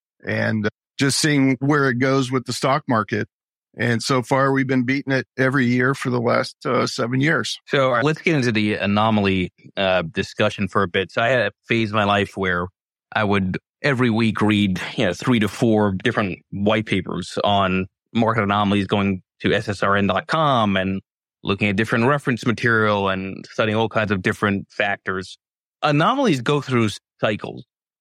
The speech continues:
Speaker 2: right? There are times when certain anomalies work really well because there's not much belief in them existing, and times when everyone assumes the anomaly is there and then the anomaly gets arbitraged away, right? So there's always these kind of pendulum swings.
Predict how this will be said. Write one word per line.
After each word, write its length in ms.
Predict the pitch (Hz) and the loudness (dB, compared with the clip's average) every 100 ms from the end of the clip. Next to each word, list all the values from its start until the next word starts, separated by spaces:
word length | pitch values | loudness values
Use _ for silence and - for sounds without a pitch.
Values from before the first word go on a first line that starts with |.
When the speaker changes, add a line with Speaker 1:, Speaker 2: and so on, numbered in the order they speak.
| _ _ | _ _
Speaker 2:
right? 300 | 101 104 98 | -2 0 2
There 80 | 107 | 0
are 60 | |
times 340 | 98 143 139 123 | 2 0 2 2
when 180 | 123 110 | 0 0
certain 260 | 143 117 | 0 2
anomalies 640 | 110 113 113 107 104 98 - | 2 4 4 2 0 -2 -8
work 340 | 107 113 110 | -2 -2 0
really 200 | 120 117 | 2 2
well 240 | 107 120 135 | 2 2 2
because 200 | 113 104 | 0 0
there's 120 | 101 | 0
not 200 | 113 107 | 2 0
much 280 | 104 - - - | -2 -4 -12 -4
belief 320 | 101 113 110 | -2 0 0
in 100 | 113 | 0
them 300 | 120 120 120 | 2 0 -2
existing, 640 | 101 95 113 - 113 151 - _ _ _ | -6 -4 -4 -2 -2 -2 -6 _ _ _
and 160 | - 110 | -4 -2
times 300 | 131 123 117 | 0 2 2
when 100 | 120 | 2
everyone 400 | 120 120 117 113 | 2 2 4 2
assumes 360 | 90 139 127 | 0 0 0
the 100 | 120 | 0
anomaly 380 | 113 107 110 110 | 2 2 4 2
is 100 | 101 | 2
there 400 | 104 104 107 117 | 2 2 2 2
and 180 | 101 104 | 2 2
then 340 | 104 104 101 - | 2 2 -2 -2
the 120 | 104 | -2
anomaly 260 | 104 101 98 | 0 0 0
gets 180 | 98 95 | -4 -4
arbitraged 580 | 98 98 - 101 95 98 | -4 -6 0 0 0 -2
away, 200 | 95 - - _ | -4 -6 -12 _
right? 160 | 98 98 | -6 -4
So 80 | 101 | 0
there's 140 | 104 | 2
always 160 | 147 120 | 2 2
these 160 | 110 | 2
kind 160 | 110 101 | 2 0
of 140 | 92 | -2
pendulum 340 | - 107 98 87 | -2 0 0 -4
swings. 460 | - 90 65 - | -8 -10 -12 -16